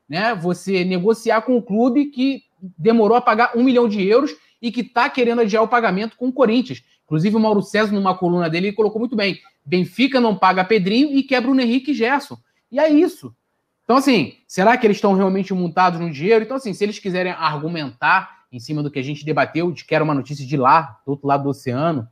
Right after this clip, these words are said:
né, de que, e, o motivo deles terem demorado a pagar a multa, se eles estão cheios de dinheiro, porque eles, eles queriam adiar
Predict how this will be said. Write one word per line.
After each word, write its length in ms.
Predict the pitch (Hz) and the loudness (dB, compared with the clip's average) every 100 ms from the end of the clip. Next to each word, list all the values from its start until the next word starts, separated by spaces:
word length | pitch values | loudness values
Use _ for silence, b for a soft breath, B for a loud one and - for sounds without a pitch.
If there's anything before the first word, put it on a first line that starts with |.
| _ _ - | _ _ -6
né, 280 | 127 170 170 B B | -2 0 -2 B B
de 160 | 117 135 | -8 -6
que, 500 | - 175 160 107 - _ | -2 0 0 0 -8 _
e, 220 | 135 139 - _ - | -10 -10 -14 _ -8
o 80 | 156 | -2
motivo 460 | 160 147 233 233 | -2 0 2 2
deles 240 | 185 165 - | 2 -2 -4
terem 320 | 170 160 151 | -4 -2 -2
demorado 440 | 151 147 147 165 | -2 2 2 2
a 60 | 156 | 0
pagar 680 | 143 131 143 151 120 - _ | 0 0 2 2 0 -6 _
a 120 | 123 | -6
multa, 380 | 127 185 202 180 | 2 2 2 0
se 120 | - | -4
eles 140 | 185 185 | -4 -4
estão 160 | 190 | -6
cheios 260 | 180 202 190 | -4 -4 -4
de 60 | 147 | -4
dinheiro, 320 | 180 214 185 | -4 -4 -4
porque 240 | 170 220 | -6 -2
eles, 180 | 220 202 | -2 -2
eles 240 | 170 180 - | -6 -8 -4
queriam 420 | 180 175 202 196 | -2 -2 -2 -2
adiar 640 | 190 160 156 180 185 - | -2 0 2 2 0 -6